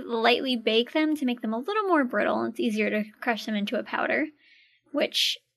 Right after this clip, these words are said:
you need to crush them into a very fine powder. I like to cheat and start the pro-, initial process of crushing them in a food processor or blender,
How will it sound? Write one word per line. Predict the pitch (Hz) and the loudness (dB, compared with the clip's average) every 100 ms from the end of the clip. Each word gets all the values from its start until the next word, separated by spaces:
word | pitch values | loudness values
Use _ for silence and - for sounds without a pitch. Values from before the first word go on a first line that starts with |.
| _ | _
you | 254 220 220 | -4 -2 0
need | 214 214 | 0 0
to | 226 220 | -2 -2
crush | - 233 | 0 0
them | - 226 | 0 -2
into | 214 - | -2 -4
a | 226 | -2
very | 220 285 220 | 6 6 6
fine | 220 - 233 | 4 -2 -4
powder. | - - - 330 349 _ _ _ - - - _ _ | -4 -4 -2 -2 -4 _ _ _ -20 -20 -20 _ _
I | 240 | 8
like | 233 226 | 8 8
to | - 214 | 0 -2
cheat | - 269 269 - | 0 0 0 -2
and | 240 | -6
start | 208 214 208 | -4 -2 -4
the | 214 | -8
pro-, | - - | -6 -4
initial | 277 240 254 233 | 2 2 4 2
process | - 220 247 277 277 285 - | 6 6 6 2 2 -2 -2
of | 240 214 | 0 2
crushing | - 247 277 254 | 4 4 4 2
them | 247 | 2
in | 240 214 | 0 -4
a | |
food | - 269 262 | -4 -6 0
processor | 294 285 302 285 285 240 | 2 2 0 0 2 2
or | 208 | 2
blender, | 220 220 285 320 | 0 2 2 0